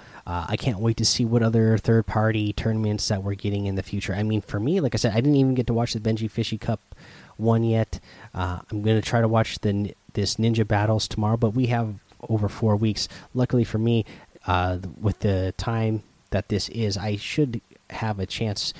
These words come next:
to watch this first Ninja Battles. So, you know, uh, you know, even without being able to watch them yet,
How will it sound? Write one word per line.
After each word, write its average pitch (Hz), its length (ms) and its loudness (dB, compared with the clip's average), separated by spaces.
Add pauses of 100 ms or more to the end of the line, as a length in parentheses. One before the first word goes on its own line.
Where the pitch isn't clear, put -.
(280)
to - 80 -2
watch 101 340 -2
this - 260 -4
first - 380 -2
Ninja 95 240 -2
Battles. 87 400 -6 (320)
So, 92 440 0 (1160)
you 110 120 -4
know, 95 200 -2 (300)
uh, - 340 -10 (580)
you 113 140 0
know, 107 60 0
even 135 260 6
without 123 320 2 (400)
being 113 200 2
able 110 180 0
to 98 60 -6
watch 95 260 -2
them 131 100 0
yet, 131 220 0